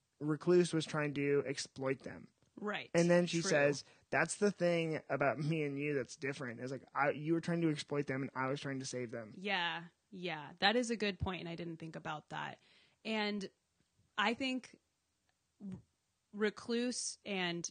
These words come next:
Speaker 2: Black Widow haven't had the same moment where Black Widow understands that she doesn't need to kill these people and be under an agenda. She's her own independent person. And Recluse is not like that. She hasn't had that moment yet,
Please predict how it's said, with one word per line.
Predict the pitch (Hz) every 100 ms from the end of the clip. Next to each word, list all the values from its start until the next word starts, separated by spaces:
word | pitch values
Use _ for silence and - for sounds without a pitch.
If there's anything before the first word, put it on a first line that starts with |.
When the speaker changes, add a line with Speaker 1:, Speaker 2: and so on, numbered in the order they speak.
| -
Speaker 2:
Black | - 175 175
Widow | 175 180 165
haven't | 151 - 170 160
had | - 175 165 160
the | 160
same | - 175 165 160 165 -
moment | 175 165 160 131 - - - _ _ _ -
where | 185 170 160 160 165 170 _ -
Black | 175 170
Widow | 180 170 156 -
understands | 170 160 156 - 160 151 151
that | 143 -
she | 165
doesn't | 160 156 -
need | 160 151 151
to | - 147 143 151
kill | - 147
these | 147 147
people | - 156 - 147
and | 156 151
be | 147
under | 147 147
an | 147
agenda. | 143 147 143 139 131 151
She's | - 143
her | 143
own | - 147
independent | - 147 - 143 143 -
person. | 156 147 - - - - _ _ _ -
And | 170
Recluse | 151 165 143
is | -
not | - -
like | - - -
that. | -
She | -
hasn't | 156 143 147
had | 143
that | - -
moment | 160 - -
yet, | - - -